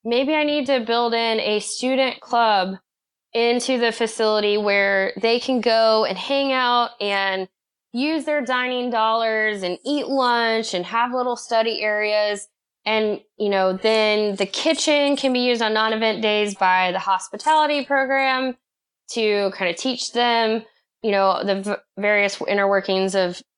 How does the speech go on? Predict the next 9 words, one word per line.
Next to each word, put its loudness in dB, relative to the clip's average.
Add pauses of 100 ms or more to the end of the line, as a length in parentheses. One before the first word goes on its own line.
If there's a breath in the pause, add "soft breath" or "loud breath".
(420)
kitchens -2
and 0
in 0
hotels 2
or 2
things -2
like -2
that. 4
And, -4